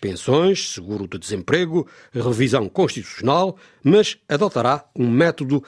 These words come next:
menos brutal e mais horizontal, nota Le Figaro. Serviço de urgências nos hospitais, uma greve vital, titula L'Humanité. A revolta social do pessoal hospitalar alimenta um movimento histórico que manifestou ontem em frente ao Senado,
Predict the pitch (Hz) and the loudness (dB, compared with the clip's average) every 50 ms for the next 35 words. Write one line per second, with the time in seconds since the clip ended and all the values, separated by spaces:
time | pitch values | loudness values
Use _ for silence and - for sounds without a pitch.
0 | - _ _ _ - 117 139 170 185 196 190 180 120 107 120 160 170 165 - 123 | -10 _ _ _ 2 4 6 6 6 6 4 2 0 0 0 -2 0 0 0 0
1 | 123 131 156 - _ - 151 127 120 107 98 95 87 101 117 117 139 131 117 160 | 0 0 -2 -6 _ -2 0 2 2 0 -2 -4 -4 -2 0 0 0 2 4 2
2 | 165 143 - 196 185 175 143 143 170 180 165 - 180 160 - - - - _ - | 2 2 2 0 2 2 4 4 4 2 2 0 0 -2 -2 -4 -12 -18 _ 0
3 | 131 170 170 - 220 202 165 131 98 82 78 - - _ _ _ _ - - _ | 0 0 2 2 0 0 2 0 -2 -4 -10 -18 -20 _ _ _ _ -20 -20 _
4 | - - 269 233 214 254 220 - - 120 110 127 117 107 92 - - 180 208 202 | -2 0 0 2 4 2 2 2 0 -2 0 0 0 0 -2 -2 2 2 2 2
5 | - - 185 185 151 117 110 117 107 87 117 135 - - - - 107 87 - 135 | 2 2 0 0 0 0 -2 -2 -2 -2 -2 -2 -4 -4 -6 -10 -8 -2 0 0
6 | 151 175 175 - - - _ - - - _ - 131 143 127 110 139 151 143 123 | 0 0 -2 -4 -6 -10 _ -20 -20 -16 _ 2 2 2 4 2 2 0 0 -2
7 | 92 87 85 90 110 104 - - 147 143 143 139 143 - 120 104 - - 143 143 | -4 -8 -14 -12 -12 -12 -6 -4 -2 -2 -2 -2 -4 -6 -10 -12 -6 -4 0 2
8 | 139 135 123 107 101 95 101 113 110 117 113 - 175 - - - - - - _ | 4 4 2 2 0 -4 -4 -2 -2 0 0 2 0 0 -2 -6 -20 -20 -20 _
9 | _ - 185 180 165 170 208 220 214 175 - 185 151 - - 135 - - 160 180 | _ 2 2 4 4 4 4 2 2 2 2 0 0 0 -2 -6 0 2 2 4
10 | 165 156 127 113 - - - - 151 131 113 110 107 - - - - 160 - 135 | 4 2 0 -4 -10 -6 -2 0 2 2 2 0 -2 -4 -4 -4 -4 -2 0 2
11 | 120 135 143 156 147 127 - _ _ _ _ _ - 165 156 135 131 120 143 160 | 2 4 2 2 0 -4 -10 _ _ _ _ _ 0 2 2 2 2 4 4 4
12 | 151 135 - 160 160 - _ - 143 127 117 123 170 180 113 113 127 131 104 87 | 4 4 4 2 2 2 _ 0 2 4 4 6 4 4 4 4 2 2 2 0
13 | - - - - 175 180 175 170 - 190 180 - - - - _ _ _ _ - | -4 -4 0 0 2 2 2 0 2 0 0 0 -2 -6 -20 _ _ _ _ 2
14 | 139 123 135 190 190 170 - - - - 165 139 143 151 139 135 - - 107 98 | 4 6 6 6 6 4 0 -2 0 2 4 4 6 4 4 2 0 -2 -4 -4
15 | 95 - - 147 151 - - 113 101 92 - - 120 139 135 131 123 127 - | -4 -2 0 2 2 2 0 -2 -4 -6 -4 0 0 0 2 0 0 -2 -4